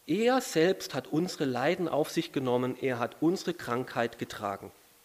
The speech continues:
Jesus heilte so viele Kranke, um sich als Sohn Gottes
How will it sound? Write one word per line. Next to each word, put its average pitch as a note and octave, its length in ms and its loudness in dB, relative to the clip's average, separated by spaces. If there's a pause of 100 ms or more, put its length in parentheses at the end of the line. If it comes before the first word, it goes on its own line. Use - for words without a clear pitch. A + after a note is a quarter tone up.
(2500)
Jesus F3 400 -6
heilte G#3+ 240 0
so G3 180 0
viele F#3+ 280 2
Kranke, E3 340 -2
um C#3+ 220 -2
sich - 340 -6
als - 300 -2
Sohn B3+ 260 4
Gottes D3 560 -6